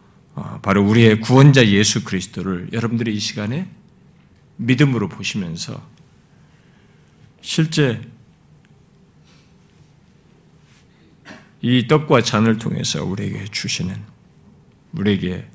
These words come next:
자신을 나타내시고 맛보게 하시는 예수 그리스도를 확인하는 그런 시간이 되어야 될 것입니다. 그리고 그 예수 그리스도를, 이게 떡과 잔을 받을 때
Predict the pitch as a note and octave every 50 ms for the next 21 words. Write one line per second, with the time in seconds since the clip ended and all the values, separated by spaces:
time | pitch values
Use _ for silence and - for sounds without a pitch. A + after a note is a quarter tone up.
0 | - - - _ _ _ _ _ _ _ _ _ _ _ _ _ _ - - -
1 | A2+ - - C3+ A2 F#2 F#2+ F2+ F2+ F#2 - - F#2+ F#2 F#2 - - - - -
2 | - A#1+ - - - - - - _ _ _ - - F#2+ - - - - G#2+ G#2+
3 | G#2 G2+ D#2+ - - - - - - A#2+ A#2 B2 - A#2 A#2+ A#2+ - - B2 A#2
4 | - - B2 B2+ - - - - - G2 G#2 A2 - - - - - C3 B2+ C#3
5 | C3 G#2+ E2 D#2+ E2 E2 D#2+ - - - - - - _ - - - - - -
6 | - - C3+ - B2+ A#2+ G#2+ F#2+ - - - - A2+ - - - - - - -
7 | - D3+ - - - - - _ - _ - - - - - - - - - -
8 | - - - _ - A2 A2+ G#2+ A2 G#2+ - A2+ G#2+ G#2+ A2+ A2+ - - A#2+ -
9 | - A#2+ B2 A#2 - - C#3 B2+ C3 C#3+ F3 A#3 G#3 - - - A#2 A#2 A#2 D#3
10 | C#3+ - - - D#3 D3+ C#3+ D3 C3 B2+ C#3 C#3 C3+ B2 A#2 - - A2 G#2 C3
11 | C3 C3 - E2+ E2 G2 G#2+ G2 D2+